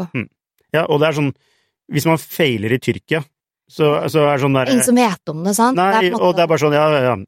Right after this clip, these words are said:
Speaker 2: selvfølgelig, det er Tyrkia», liksom. <laughs>
Speaker 1: Ja, og så nå har jeg
Speaker 2: Ja.
Speaker 1: veldig andre perspektiver på det enn det jeg hadde da. Da var jeg i midten av tjueårene,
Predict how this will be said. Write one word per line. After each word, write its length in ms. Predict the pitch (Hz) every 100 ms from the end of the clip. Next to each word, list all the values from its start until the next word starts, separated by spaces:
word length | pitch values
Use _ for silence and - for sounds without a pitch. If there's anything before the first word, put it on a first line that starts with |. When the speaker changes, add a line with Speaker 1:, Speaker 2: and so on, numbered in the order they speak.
| -
Speaker 2:
selvfølgelig, 320 | 120 117 117
det 80 | 120
er 80 |
Tyrkia», 300 | 110 92 139 139
liksom. 160 | 175 - -
<laughs> 260 | - - 185
Speaker 1:
Ja, 80 | 208 175
og 220 | 180 214
så 140 | - 262
nå 220 | 254 240 233 277
har 200 | 262 208
jeg 60 |
Speaker 2:
Ja. 120 | 208 208
Speaker 1:
veldig 380 | 220 185 165 185
andre 220 | 170 156
perspektiver 560 | 165 - 185 - 170 156
på 100 | 175
det 80 |
enn 120 | 170 170
det 80 | 160
jeg 80 |
hadde 180 | 165 170
da. 180 | 175 151
Da 160 | 175 190
var 240 | 190 165 160
jeg 360 | 170 185 190 -
i 280 | 190 170 170
midten 320 | 170 - 175
av 80 | 185
tjueårene, 540 | 190 165 160 160 185